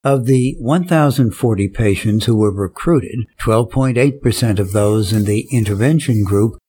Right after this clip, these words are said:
reattempted suicide within this period, compared with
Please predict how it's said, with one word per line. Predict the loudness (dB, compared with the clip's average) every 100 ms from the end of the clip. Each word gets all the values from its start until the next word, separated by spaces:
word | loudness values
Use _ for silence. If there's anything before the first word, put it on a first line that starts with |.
| -2
reattempted | 0 0 0 0 0 -2 -6
suicide | -2 0 2 0 0 0 0
within | 0 0 2 2
this | 2 -2 -6
period, | -4 0 0 -4 -12 _ _
compared | -8 -8 -2 0 2 0
with | 0 -2